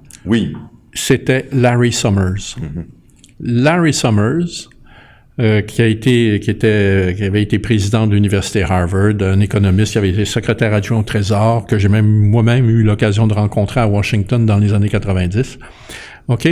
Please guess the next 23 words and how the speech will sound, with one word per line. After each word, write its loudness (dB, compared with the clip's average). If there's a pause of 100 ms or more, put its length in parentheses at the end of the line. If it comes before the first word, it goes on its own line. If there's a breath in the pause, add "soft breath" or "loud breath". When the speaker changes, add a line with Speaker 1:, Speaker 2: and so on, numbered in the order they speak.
(440 loud breath)
Speaker 2:
euh, 4 (520)
avait 2
dit 0
ceci. 0 (1900 loud breath)
Puis, 2 (120)
tu -18
sais, 2
c'est -2
une 0
conférence 0
de 2
presse -2
internationale, 0
là. -4 (200)
Speaker 1:
Mhm. -6 (240)
Speaker 2:
Il 0
avait 2
dit, « -2
Pendant -2
combien 0
de 2
temps -2
pensez-vous -2